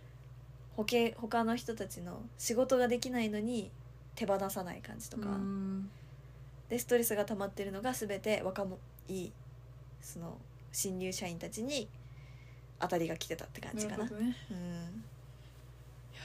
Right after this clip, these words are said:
Speaker 2: ー、きついね。きつかったね。きつそうだったね、
Speaker 1: うん。
Speaker 2: 本当に。
Speaker 1: あれは本当に、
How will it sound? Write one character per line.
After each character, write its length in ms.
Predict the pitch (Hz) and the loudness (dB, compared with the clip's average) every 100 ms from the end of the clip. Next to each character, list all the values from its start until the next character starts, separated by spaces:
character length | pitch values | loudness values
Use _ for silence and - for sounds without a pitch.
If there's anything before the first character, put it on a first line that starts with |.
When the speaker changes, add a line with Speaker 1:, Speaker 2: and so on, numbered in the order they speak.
| - - - | -12 -12 -12
Speaker 2:
ー、 20 | |
き 60 | - | -10
つ 180 | - | -2
い 40 | 220 | 0
ね。 460 | 208 226 226 233 233 - - - - - | 2 2 2 -2 -10 -12 -14 -14 -14 -14
き 60 | - | -12
つ 120 | - | -4
か 80 | 220 | -4
っ 20 | 214 - - | -4 -12 -4
た 100 | 202 | -2
ね。 120 | 185 | -2
き 60 | 202 | 0
つ 200 | 190 196 | 4 8
そ 80 | |
う 20 | 190 | 8
だ 80 | |
っ 80 | 180 | 6
た 80 | 196 | 0
ね、 60 | 190 | -2
Speaker 1:
う 20 | |
ん。 40 | |
Speaker 2:
本 80 | 190 190 | -6 -8
当 80 | - | -10
に。 80 | - - - - - - - - - - - - | -12 -14 -16 -16 -12 -12 -12 -16 -16 -16 -16 -2
Speaker 1:
あ 120 | 196 | 6
れ 120 | 208 214 | 10 10
は 300 | 208 196 214 | 10 8 6
本 240 | 214 214 | 2 2
当 100 | 208 | 2
に、 260 | 202 196 | 0 0